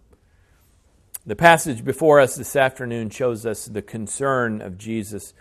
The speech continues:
for his disciples. And, uh, and if we follow the pattern that we should, then what we see of the relationship of Jesus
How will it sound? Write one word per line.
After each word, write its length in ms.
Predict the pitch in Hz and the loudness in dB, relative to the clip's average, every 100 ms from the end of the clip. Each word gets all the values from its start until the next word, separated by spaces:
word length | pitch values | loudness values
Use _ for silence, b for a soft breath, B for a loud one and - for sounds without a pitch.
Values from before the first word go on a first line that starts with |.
| b b b | b b b
for 260 | 113 110 | -8 -6
his 260 | 95 98 87 | -6 -8 -10
disciples. 840 | 98 - - 98 101 80 - - - b b b b b b b _ - | -12 -8 -4 -4 -4 -10 -18 -20 -20 b b b b b b b _ -14
And, 340 | 107 107 104 104 | -8 -6 -4 0
uh, 240 | 98 95 | 0 0
and 160 | - 104 | -2 -4
if 160 | 104 117 | -4 -8
we 80 | |
follow 400 | 98 143 147 135 | 0 6 8 8
the 120 | 110 101 | 2 -2
pattern 680 | - 165 170 120 110 165 | 0 4 6 4 0 -2
that 120 | 117 92 | -6 -8
we 120 | 104 | -10
should, 560 | - 147 107 101 135 - _ b b b b | -6 2 2 2 -4 -16 _ b b b b
then 500 | 120 127 123 120 127 - _ _ _ - | -2 0 0 -2 -8 -16 _ _ _ 2
what 180 | 123 | 2
we 80 | 127 | 2
see 380 | 110 - 180 165 | -4 0 4 6
of 160 | 135 110 | 6 4
the 100 | 110 | 0
relationship 880 | 113 117 151 202 - 127 - 131 110 | 2 4 6 6 2 -8 -2 -2 0
of 200 | 110 101 | -2 -4
Jesus 680 | 110 143 165 117 107 117 | -2 2 2 0 -2 -2